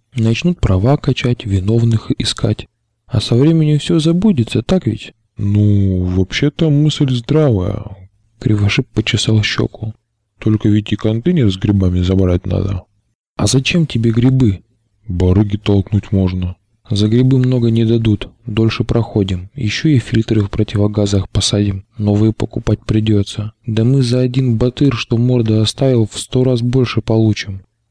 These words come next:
Speaker 2: Тоже верно.
Speaker 1: Согласился Кривошип. Значит, решено.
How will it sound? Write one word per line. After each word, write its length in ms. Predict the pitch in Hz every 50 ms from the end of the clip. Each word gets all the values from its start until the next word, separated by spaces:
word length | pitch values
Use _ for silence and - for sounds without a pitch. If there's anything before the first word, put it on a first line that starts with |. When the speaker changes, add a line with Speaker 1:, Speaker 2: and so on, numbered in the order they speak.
| _ _ -
Speaker 2:
Тоже 320 | - 143 139 131 135 143
верно. 520 | 139 135 135 127 113 101 95 90 85 80 - -
Speaker 1:
Согласился 600 | - - 113 107 110 107 101 107 110 104 - 101
Кривошип. 540 | - - 104 107 107 107 - - - 107 - - - -
Значит, 400 | 107 107 127 131 - 131 - 123
решено. 560 | 117 110 - - 117 110 107 98 98 101